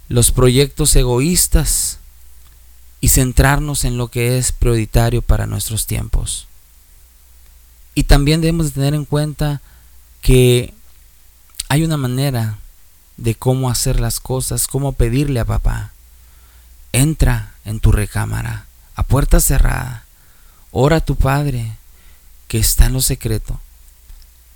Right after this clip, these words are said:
y nuestro Padre que ve lo secreto nos va a recompensar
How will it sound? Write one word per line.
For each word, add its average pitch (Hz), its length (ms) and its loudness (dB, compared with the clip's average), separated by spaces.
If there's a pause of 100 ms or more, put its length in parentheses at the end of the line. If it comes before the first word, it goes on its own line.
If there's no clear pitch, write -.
(720)
y 127 180 2
nuestro 123 380 4
Padre 147 400 4
que 135 120 -2
ve 127 120 0
lo 143 100 -2
secreto 127 500 -6
nos 117 160 -6
va 110 60 -2
a 110 40 0
recompensar 113 840 -2